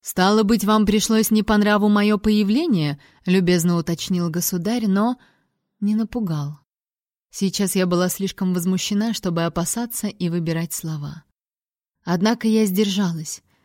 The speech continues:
Вместо ответа я дернула шнурок колокольчика, и карета остановилась. «Что вы творите?» сухо вопросил государь. В это мгновение кучер, успевший слезть с козел,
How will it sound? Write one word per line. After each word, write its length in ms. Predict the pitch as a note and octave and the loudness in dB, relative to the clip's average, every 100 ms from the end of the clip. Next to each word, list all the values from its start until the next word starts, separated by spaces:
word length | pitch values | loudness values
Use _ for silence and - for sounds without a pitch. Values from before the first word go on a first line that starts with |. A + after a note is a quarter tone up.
| _ - | _ -4
Вместо 460 | F#3+ G#3+ A3+ A3+ G#3 | 2 2 2 0 -2
ответа 400 | G#3 B3 B3+ F3 | 0 -2 0 0
я 160 | F3+ | 2
дернула 480 | F3+ G3+ G3 G3 F#3+ | 4 2 2 2 0
шнурок 420 | - G3 F#3+ F#3 | 0 0 0 -2
колокольчика, 840 | - F#3+ F3+ - C4 A#3 A#3+ A#3+ A3+ _ _ - | -2 -2 -2 -2 -4 -4 -6 -4 -6 _ _ -8
и 80 | F#3+ | -4
карета 500 | G3+ F#3+ G#3+ G#3+ G#3 | -2 0 -2 -2 -4
остановилась. 920 | F#3+ - F#3 F3+ D#3+ D#3 D#3 - - _ _ _ _ _ - | -4 -2 -2 -2 -4 -8 -10 -14 -20 _ _ _ _ _ -12
«Что 280 | - G#3 | 0 2
вы 100 | A3+ | 2
творите?» 680 | A3+ B3 C4 F#3+ D#3 E3+ E3+ _ _ | 2 2 4 4 2 -2 -2 _ _
сухо 380 | - - F3 F3+ | -10 -6 -4 -2
вопросил 560 | F3 F3 F#3 - F3 E3 | -2 -2 -4 -4 -4 -4
государь. 580 | F3 F#3 E3 E3 - _ _ _ _ - | -4 -4 -4 -6 -8 _ _ _ _ -4
В 20 | F#3+ | -2
это 200 | G3+ G3+ | 2 2
мгновение 680 | F#3 G3 G3 G3+ G3 F#3+ | 4 2 2 2 4 2
кучер, 500 | F#3+ A#3 A#3+ - F3+ - | -2 -4 -4 -4 -6 -2
успевший 560 | F#3+ - G3+ - G3+ | -2 0 -2 0 -4
слезть 380 | F#3+ - G3+ F#3+ | -2 0 2 2
с 100 | - | -2
козел, 420 | - B3+ F3+ D#3 | 0 0 0 -2